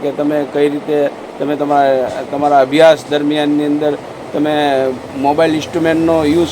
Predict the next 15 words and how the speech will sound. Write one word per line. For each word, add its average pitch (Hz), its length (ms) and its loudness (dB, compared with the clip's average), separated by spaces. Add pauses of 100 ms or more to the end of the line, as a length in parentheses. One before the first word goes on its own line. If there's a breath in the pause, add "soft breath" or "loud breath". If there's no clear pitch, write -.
કરતા, 160 540 6
ન 147 180 4
કરતા, 156 540 4 (320)
કઈ 160 160 4
રીતે 160 240 0
તમે 156 580 0
ટ્યુશનની 165 640 0
અંદર 160 200 0
જતા, 147 560 6 (140)
કઈ 156 160 -2
રીતે 156 180 -4
તમે 151 480 -2 (120)
કાળજીપૂર્વક 147 680 0
અભ્યાસને 147 760 2
તમે 147 280 -2